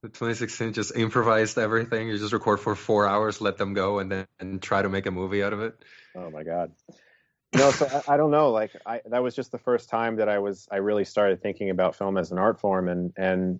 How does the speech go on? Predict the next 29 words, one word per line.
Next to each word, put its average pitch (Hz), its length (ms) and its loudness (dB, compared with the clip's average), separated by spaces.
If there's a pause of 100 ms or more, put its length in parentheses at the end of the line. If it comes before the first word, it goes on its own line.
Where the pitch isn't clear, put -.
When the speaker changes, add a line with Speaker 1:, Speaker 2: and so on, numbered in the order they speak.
(120)
Speaker 2:
and 98 160 0
so 104 400 6 (960)
I 120 200 4
appreciate 120 680 2
his 107 160 -2
films 107 280 -6
considerably. 107 640 2
There 98 180 2
are 92 100 2
many 98 300 -2
that 95 120 0
I 90 140 -2
don't 90 220 -2
like. 101 340 2
And 85 100 -6
I've 82 180 -6 (320)
honestly, 85 640 -4 (500)
you 87 140 -10
know, 82 140 -6
I've 80 220 -10
been 87 160 0
very 85 200 4
honest 98 320 2
about 90 300 0
that. 90 200 0
Last 85 260 -6
Airbender, 92 680 2
After 87 340 -2
Earth, 87 320 0